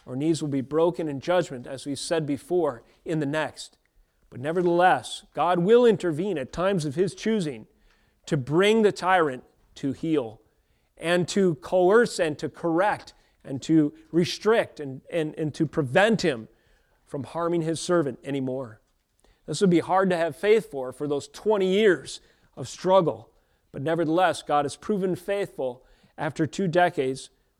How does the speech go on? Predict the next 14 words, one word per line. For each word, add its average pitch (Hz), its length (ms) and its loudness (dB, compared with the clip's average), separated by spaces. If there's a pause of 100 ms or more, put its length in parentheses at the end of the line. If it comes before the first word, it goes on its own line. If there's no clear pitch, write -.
(100)
of 131 100 -14
Jacob's 165 440 0
selfless 160 400 0
service 151 560 -2 (360)
now 147 500 -4 (260)
he 147 140 0
is 127 180 0
bringing 190 580 4 (280)
a, 131 120 -8 (160)
a 139 100 -4
certain 165 520 0
judgment 185 580 4
upon 190 460 0
Laban, 185 400 4